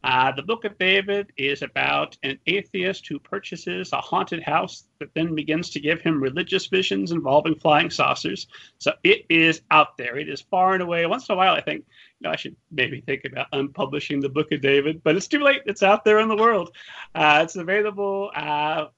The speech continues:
the, uh, as a, as a paperback, the ebook for The Book of David, Chapter One by Robert Kent, not Rob Kent, uh, is free to download whenever you're watching or listening to this. Uh, get in there, get hooked. Don't expect,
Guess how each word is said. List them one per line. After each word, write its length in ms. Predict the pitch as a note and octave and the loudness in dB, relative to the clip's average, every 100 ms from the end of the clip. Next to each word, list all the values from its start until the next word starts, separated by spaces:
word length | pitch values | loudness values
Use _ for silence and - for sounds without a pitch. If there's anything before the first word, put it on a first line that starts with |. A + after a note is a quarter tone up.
| _ _ | _ _
the, 600 | D3 C#3 C#3 C#3 C#3+ C3+ - | -10 -8 -8 -10 -10 -12 -6
uh, 520 | C#3+ C3+ C3 B2+ C3 C#3 | -2 -2 -2 -2 -2 -4
as 120 | C3+ | -6
a, 60 | - _ | -10 _
as 140 | C#3+ B2+ | -6 -6
a 60 | |
paperback, 500 | - A3+ A3 F#3+ G3 | -4 -4 -2 -4 -4
the 80 | E3 G3 | -6 -6
ebook 420 | A3 A3+ G3 - | -6 -2 -4 -4
for 220 | E3+ C#3+ | -4 -4
The 220 | C#3 C#3 | -4 -6
Book 200 | D3+ G#3 | -4 -4
of 80 | E3+ | -2
David, 320 | F3+ F3+ F3 | 0 0 -2
Chapter 460 | F3+ - F#3 - G3 | -4 0 -2 -2 -6
One 320 | E3 E3+ F3+ | -2 -2 -2
by 140 | D#3 C#3 | -4 -4
Robert 500 | C3 E3 E3 E3+ - | 0 0 0 -6 -4
Kent, 240 | E3+ - | -4 -2
not 240 | D3+ D3+ | -2 -2
Rob 260 | D#3 D#3 D#3+ _ | 0 -2 -2 _
Kent, 280 | E3 D#3+ - _ _ _ _ | -2 -2 -6 _ _ _ _
uh, 140 | - D#3+ | -4 -2
is 120 | - - | -4 -8
free 260 | - G#3 | -6 -4
to 80 | G#3 | -2
download 500 | F#3+ E3 E3+ E3 E3+ | -2 -2 -2 -4 -6
whenever 320 | C#3+ E3+ F3 | -4 -2 -2
you're 120 | E3+ | 0
watching 360 | E3 E3+ - E3 | 0 0 -2 -4
or 60 | D#3 | -4
listening 360 | F3+ - F#3+ | -6 -8 -10
to 200 | - G3 | -4 -4
this. 300 | F3+ G3 - _ _ _ _ | -2 -6 -10 _ _ _ _
Uh, 220 | A#2+ C3+ C3 | 0 0 2
get 240 | C#3 A3 | 2 2
in 160 | A#3 G#3+ | 2 2
there, 260 | G#3+ G#3 - | 2 0 0
get 160 | G#3 | -2
hooked. 320 | - G#3 G#3 - | 0 -2 -2 -2
Don't 180 | E3+ | -2
expect, 460 | F#3+ - - G3 - | -2 -4 0 0 -2